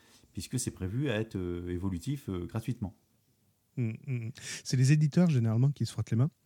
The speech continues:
Speaker 2: Parce que quand il y a un changement de système d'exploitation, euh, comme ça, comme, euh, les, les Windows, si vous êtes sur un vieux Windows et vous êtes content d'un programme,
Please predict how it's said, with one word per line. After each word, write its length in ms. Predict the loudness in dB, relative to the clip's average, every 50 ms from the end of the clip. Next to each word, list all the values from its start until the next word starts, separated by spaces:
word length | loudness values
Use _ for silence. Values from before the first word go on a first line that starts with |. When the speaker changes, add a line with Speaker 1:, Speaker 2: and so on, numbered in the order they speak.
| -20 -20 -20 -20 _ _ _
Speaker 2:
Parce 220 | -6 -6 -6 -6
que 120 | _ -4 -4
quand 220 | -4 0 0 2
il 80 | 2 4
y 40 | 4
a 60 | 2
un 40 | 0
changement 480 | 0 0 -2 0 0 2 2 2 2
de 80 | 0 -2
système 340 | -6 -8 -8 -4 -4 -4 -4
d'exploitation, 760 | -4 -6 -8 -10 -10 -8 -8 -8 -6 -6 -4 -4 -4 -4
euh, 60 | -6 -8
comme 160 | -10 -12 -8
ça, 220 | -4 -2 -2 -2 -2
comme, 240 | -4 -6 -4 -4
euh, 220 | -4 -4 -4 -4 -4
les, 160 | -4 -6 -6
les 120 | -6 -6
Windows, 400 | -6 -4 -2 -2 2 4 4 4 4
si 300 | 2 -2 -12 -12 -8 -8
vous 160 | -6 -2 -4
êtes 120 | -4 -4
sur 120 | -4 -6 -6
un 60 | -4
vieux 180 | -2 2 4 6
Windows 380 | 6 6 6 4 4 4 2 2
et 120 | 2 -2
vous 120 | -4 -4
êtes 120 | -6 -8 -2
content 420 | -2 -2 -2 _ -4 -4 -2 -2
d'un 140 | -2 -4 -6
programme, 420 | -10 -10 -6 -2 -2 0 0 -2